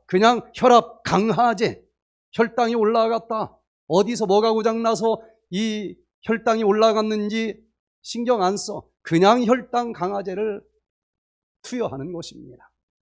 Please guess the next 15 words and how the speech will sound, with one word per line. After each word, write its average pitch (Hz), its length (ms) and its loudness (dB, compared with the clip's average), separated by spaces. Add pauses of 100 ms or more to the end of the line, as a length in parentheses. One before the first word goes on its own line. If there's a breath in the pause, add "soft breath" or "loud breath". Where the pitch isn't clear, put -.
(420)
그래서 214 500 -2 (480)
이것은 196 560 -4 (360)
약 170 280 -2
기운이 226 400 -4
여덟 196 240 2
시간 208 380 -4
가면은 202 420 -2 (220 soft breath)
여덟 220 320 6
시간 262 400 -2
정도만 269 440 0
그 285 120 -4
증상을 277 460 -2
눌러주는 226 640 0
그런 247 280 -2
방법이지 185 640 -6